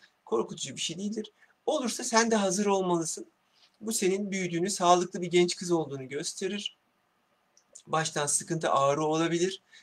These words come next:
Karın ağrısı olabilir. Büyüdükçe bunlar da geçecek, endişelenme. Yani çocuğun kaygısını azaltacak doğru tıbbi, bilimsel bilgi verilmelidir. Doğru bilgi, sağlık bilgisi verilmelidir. Hijyen öğretilmelidir.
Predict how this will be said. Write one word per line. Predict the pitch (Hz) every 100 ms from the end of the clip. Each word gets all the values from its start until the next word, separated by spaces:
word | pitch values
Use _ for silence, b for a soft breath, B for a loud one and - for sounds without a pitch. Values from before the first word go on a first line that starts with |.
| B
Karın | - 127 143
ağrısı | 151 151 151 -
olabilir. | 160 156 160 214 b b b _ -
Büyüdükçe | 214 208 - 170
bunlar | 151 135 131
da | 139
geçecek, | 147 160 214 254 -
endişelenme. | 156 120 - 107 110 117 117 _ _ _ _ _ _ _ _
Yani | 147 139 - _ _ -
çocuğun | 208 190 233
kaygısını | 269 180 160 156 175 220 208
azaltacak | 170 156 156 156 220 226 135
doğru | 156 170 220 226
tıbbi, | - 151 156 170 202 - 143
bilimsel | 151 160 160 147 143 - _
bilgi | 143 156 143 175
verilmelidir. | 143 135 135 131 135 120 - B B B -
Doğru | 147 170 208 175
bilgi, | 165 170
sağlık | 208 147 151 202 156
bilgisi | 139 143 -
verilmelidir. | 139 131 131 131 127 123 b b b
Hijyen | - 156 147 185 208 -
öğretilmelidir. | 143 135 - 127 127 123 113 110